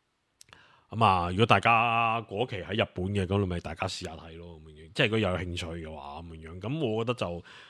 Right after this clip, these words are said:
都，所以，所以，呃，呢，所以呢一節講呢套緊急追隨室第五季其實都差唔多㗎啦，都冇乜特別㗎啦。咁都，呃，係，係咯，差唔多啦。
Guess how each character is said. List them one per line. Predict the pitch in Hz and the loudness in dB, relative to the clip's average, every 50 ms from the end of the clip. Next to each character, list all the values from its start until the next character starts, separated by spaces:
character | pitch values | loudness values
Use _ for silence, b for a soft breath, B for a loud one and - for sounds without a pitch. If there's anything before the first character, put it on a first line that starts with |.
| B B B | B B B
都， | - 135 135 135 135 131 131 131 131 127 127 127 127 117 b b b b b b b b b | -8 -6 -4 -4 -4 -4 -6 -4 -4 -4 -2 -2 -2 -2 b b b b b b b b b
所 | - 202 254 | 4 6 8
以， | 247 202 175 165 165 175 - - _ | 8 8 8 6 4 2 -4 -12 _
所 | - - 175 226 202 | -4 2 4 6 6
以， | 175 170 160 160 - - | 6 6 2 -2 -4 -4
呃， | 117 110 107 104 104 104 104 104 104 104 104 104 107 - _ _ _ _ _ _ _ _ _ _ _ _ _ _ _ _ | -4 -2 -2 -2 -2 -2 -2 -2 -2 -2 -4 -6 -8 -12 _ _ _ _ _ _ _ _ _ _ _ _ _ _ _ _
呢， | - 175 175 170 170 170 170 147 - _ | -2 2 4 4 4 2 0 -4 -12 _
所 | - - 165 196 | -2 0 4 4
以 | 175 | 6
呢 | 160 165 170 | 6 6 4
一 | 170 | 4
節 | - 143 123 | 2 0 0
講 | - 117 104 113 123 | 0 0 0 2 2
呢 | 135 143 | 2 4
套 | 127 123 113 110 107 107 107 107 104 104 104 104 101 b b b b b b b b _ _ | 4 6 4 4 4 4 2 2 0 0 0 -2 -2 b b b b b b b b _ _
緊 | - 117 131 | -2 2 2
急 | 170 160 | 2 4
追 | - 160 123 | 6 6 6
隨 | 101 | 8
室 | - 131 123 | 8 6 6
第 | 113 - 104 104 98 95 | 6 6 6 6 6 2
五 | 98 98 107 101 | 0 0 0 0
季 | 95 98 | 0 -2
其 | 85 92 | -4 -4
實 | 87 | -2
都 | - 127 120 120 120 120 - _ | -2 0 0 0 -2 -4 -6 _
差 | - - 135 127 117 | -4 2 2 2 2
唔 | 101 87 | 2 -2
多 | 95 98 98 90 | -4 -2 -2 -4
㗎 | 85 | -6
啦， | 73 | -4
都 | - 151 151 | -4 -2 0
冇 | 135 117 107 | 0 0 0
乜 | 120 131 | 0 2
特 | - 113 - | 2 2 2
別 | - 87 - | 0 -10 -8
㗎 | - 90 | -6 -6
啦。 | 90 85 - | -6 -6 -6
咁 | - 104 113 120 123 120 | -4 -4 -2 -2 2 4
都， | 123 123 123 123 123 120 123 117 117 B B B B B B B B _ | 4 6 6 6 6 6 4 4 2 B B B B B B B B _
呃， | - 98 95 92 87 87 87 85 85 85 | -6 -4 -4 -2 -2 -2 -2 0 0 0
係， | 82 - 104 95 92 90 90 90 90 87 87 87 87 87 87 87 87 | -2 -2 -4 -4 -4 -4 -6 -6 -6 -6 -4 -4 -4 -4 -4 -6 -6
係 | - - - 131 104 - - 104 | -4 -2 -2 -2 -2 -2 -2 0
咯， | 113 120 120 113 - _ _ _ _ _ _ _ _ | 0 0 0 -4 -10 _ _ _ _ _ _ _ _
差 | _ - - 127 101 | _ -4 -2 -2 -2
唔 | 82 | 0
多 | 85 120 117 - | -2 -4 0 2
啦。 | 135 120 | 2 2